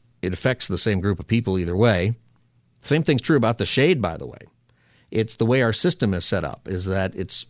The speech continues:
driven by taxpayer dollars and it's driven by housing, uh, costs near the schools. And those, you know, in neighborhoods where the housing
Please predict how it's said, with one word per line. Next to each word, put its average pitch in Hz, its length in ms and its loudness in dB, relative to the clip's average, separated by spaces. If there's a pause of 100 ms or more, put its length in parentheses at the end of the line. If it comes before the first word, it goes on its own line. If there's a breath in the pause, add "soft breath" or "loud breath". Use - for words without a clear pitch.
driven 107 360 2
by 95 180 0
taxpayer 104 500 0
dollars 95 520 0
and 98 100 0
it's 90 100 -6
driven 98 360 0
by 95 400 0
housing, 98 800 -2
uh, 92 300 -2
costs 101 540 -2 (320)
near 117 340 4
the 104 100 2
schools. 127 540 2
And 98 180 0
those, 104 280 -2 (240)
you 98 120 -2
know, 92 120 0
in 92 200 -2
neighborhoods 107 420 2
where 98 140 -2
the 90 100 -2
housing 107 500 0